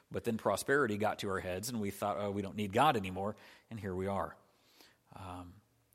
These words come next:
and so like, ti-, I think times are, are harder these days. That doesn't mean I think everything's bad. That doesn't mean I think that all the people in America are bad.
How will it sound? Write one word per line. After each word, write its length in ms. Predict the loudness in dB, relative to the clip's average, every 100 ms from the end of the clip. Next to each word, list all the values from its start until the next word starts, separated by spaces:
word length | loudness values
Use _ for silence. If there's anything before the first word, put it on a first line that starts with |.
| _
and 120 | -6
so 140 | -2 0
like, 300 | 2 0 0
ti-, 240 | -2 -2 -4
I 120 | -8
think 200 | -6 -6
times 360 | -6 -6 -4 -2
are, 180 | -2 -2 -4
are 160 | -4 -2
harder 340 | -4 -2 -4
these 300 | -6 -8 -8
days. 500 | -10 -14 -16 -10 -12 -12 _ _ _ _
That 140 | -4 2
doesn't 260 | 2 2
mean 120 | 0 0
I 60 |
think 200 | 0 0
everything's 440 | 0 0 0 -2 0
bad. 280 | 2 2
That 100 | 0
doesn't 320 | -4 -4 -4 -4
mean 140 | -4
I 80 | -2
think 240 | -4 -4
that 80 | -2
all 160 | 0 0
the 60 |
people 340 | -2 -6 -4 -2
in 60 |
America 400 | 0 2 0 0
are 160 | 2 2
bad. 380 | 2 2 0